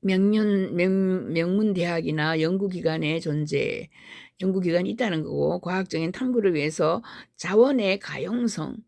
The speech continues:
자원을 많이 지원하는 거예요, 연구하라고. 그죠? 이런 요인에 기인합니다. 그래서 물었어요, 이제. 정말, "이제 숫자 좀 알려달라." 미국과 같은 나라의 숫자에 대해서 말해주고, 얼마나 많은 노-, 노벨상을 부여하고 있습니까? 각 나라마다.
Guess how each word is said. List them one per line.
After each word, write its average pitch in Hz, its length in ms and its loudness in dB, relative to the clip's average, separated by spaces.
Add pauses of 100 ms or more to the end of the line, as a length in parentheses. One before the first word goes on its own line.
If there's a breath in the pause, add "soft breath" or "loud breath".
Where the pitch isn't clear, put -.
(400 loud breath)
자원을 277 360 2
많이 269 280 0
지원하는 262 440 4
거예요, - 200 0
연구하라고. 190 680 -2
그죠? 98 380 -6 (380 loud breath)
이런 196 260 4
요인에 190 380 2
기인합니다. 156 920 -6 (340 loud breath)
그래서 175 440 2
물었어요, 180 480 0
이제. 147 380 -2
정말, 160 520 -2 (400 loud breath)
"이제 180 140 2
숫자 247 240 0
좀 233 160 4
알려달라." 165 680 -2
미국과 214 360 2
같은 180 300 -2
나라의 165 320 2
숫자에 185 380 0
대해서 165 240 -4
말해주고, 165 360 -4
얼마나 185 300 -2
많은 175 260 -4
노-, 170 200 4
노벨상을 170 540 -2
부여하고 170 320 -2
있습니까? 165 440 -8
각 151 160 -2
나라마다. 151 560 -2